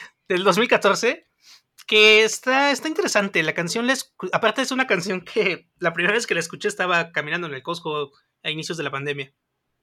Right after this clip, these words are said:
Y la canción me gusta mucho porque suena como una canción de The Skeletal Family. De hecho, pensaba que era de ellos. Suena como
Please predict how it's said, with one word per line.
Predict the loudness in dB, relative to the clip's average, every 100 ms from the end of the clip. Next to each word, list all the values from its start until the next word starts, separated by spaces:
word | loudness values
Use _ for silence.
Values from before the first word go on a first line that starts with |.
| _ _ _ _ _ _ _ _ -10
Y | -6 -2 -2 0 0 0
la | 0 -2
canción | -4 -4
me | -4
gusta | -2
mucho | -4 -4 -8
porque | -8 -10
suena | -6 -2 -2
como | -2 -8 -8
una | -4 0 0 0
canción | -4 -6 -8
de | -8
The | -8
Skeletal | -8 -8 -8 -10
Family. | -8 -8 -12 -18 _ _ _ _ -10
De |
hecho, | -6 -6
pensaba | -4 -2 0
que | 0
era |
de | 0
ellos. | -2 -4
Suena | -8 -8
como | -8 -4